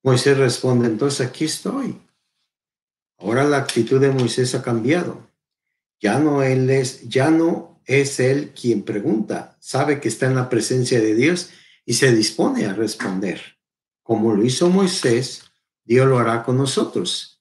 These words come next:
Él no parará en medio de nuestros planes y objetivos espirituales y nos llamará por nuestro nombre. Acercarse a Dios solo desde el punto de vista de nuestros propios planes,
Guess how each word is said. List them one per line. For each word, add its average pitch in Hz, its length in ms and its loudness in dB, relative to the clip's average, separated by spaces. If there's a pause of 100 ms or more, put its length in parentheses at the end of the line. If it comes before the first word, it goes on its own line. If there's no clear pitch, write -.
(420)
Él 127 220 2
no 143 160 2
parará 139 500 2
en 127 120 2
medio 123 360 2
de 131 140 2
nuestros 131 880 0
planes 120 560 0
y 113 80 0
objetivos - 1080 -4
espirituales 120 920 -2 (360)
y 127 120 4
nos 127 200 6
llamará 120 560 4
por 143 160 4
nuestro 117 380 2
nombre. 170 520 0 (680)
Acercarse 135 640 2
a 151 60 6
Dios 143 400 6
solo 143 380 4
desde 120 260 2
el 107 140 -2
punto 135 320 0
de 117 100 2
vista 131 400 -2
de 110 120 2
nuestros 107 380 -8
propios 123 460 -2
planes, 165 680 -2